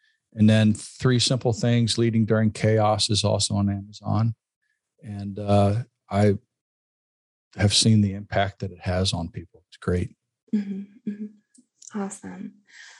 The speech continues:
Speaker 2: Awesome. Well, Tom, is there anything else that you'd like to add before we wrap up today?
Speaker 1: Uh, imagine if you, uh, like what we were talking about, imagine if your life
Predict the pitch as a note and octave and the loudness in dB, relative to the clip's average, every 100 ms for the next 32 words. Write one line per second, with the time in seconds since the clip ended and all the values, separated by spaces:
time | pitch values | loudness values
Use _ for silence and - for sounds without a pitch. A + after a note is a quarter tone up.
0 | _ - A#3 A#3+ A#3 G#3+ A3+ A#3 A#3 A#3+ | _ -10 -10 -6 -4 -4 -4 -6 -2 0
1 | A#3+ A3+ A#3+ A#3 - B3 D4 D4+ C#4 A3 | 0 0 -2 -2 -2 0 2 2 0 0
2 | A3 A3 G#3 G#3 G3+ G3 G3 - F#3+ F#3+ | -4 -2 -2 0 -2 -4 -6 -6 -4 -4
3 | G3+ G#3+ G#3 G3 G3 F#3+ F#3+ F#3 F#3+ F#3+ | -4 -4 -4 -6 -4 -6 -6 -6 -6 -8
4 | - - A3 A3 A3+ A3+ _ _ _ _ | -6 -4 -4 -4 -6 -12 _ _ _ _
5 | _ _ _ _ - - - - - - | _ _ _ _ -14 -12 -12 -16 -18 -20
6 | _ - C#3 C#3 C#3 C#3 D#3+ _ _ D3 | _ -4 0 0 0 -2 -6 _ _ 4
7 | D3 F#3 A3 F#3+ F3+ F3 E3+ - C#3+ C#3 | 4 4 2 2 2 0 -2 -2 0 0
8 | - - C#3 D3+ D#3 D3+ D3 D3 C3+ C3 | -4 0 2 4 4 2 -2 -4 -2 0
9 | D3 D3+ - F#3+ D3+ D#3 C#3 - C#3+ C3 | 0 -2 -2 0 2 2 2 -2 0 0
10 | G2+ F#2 E2 - - _ A#2 C3 F3+ F#3+ | 2 0 -2 -10 -20 _ -6 0 2 4
11 | D#3 B2+ - B2 A#2 A#2 A#2+ - - | 2 2 0 2 2 2 -2 -4 -14